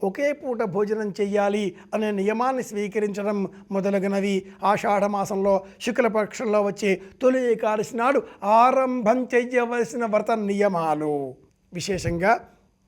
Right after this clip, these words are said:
చాతుర్మాస్య వ్రత దీక్షలు ఈరోజు ఆరంభం చేయాలి. గృహస్థు కూడా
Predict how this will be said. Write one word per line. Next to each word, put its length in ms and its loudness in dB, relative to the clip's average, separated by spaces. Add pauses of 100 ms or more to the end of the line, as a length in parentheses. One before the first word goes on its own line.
(160)
చాతుర్మాస్య 640 0
వ్రత 180 -2 (100)
దీక్షలు 340 0 (280)
ఈరోజు 420 2 (160)
ఆరంభం 320 0 (100)
చేయాలి. 380 0 (400)
గృహస్థు 420 4 (100)
కూడా 160 4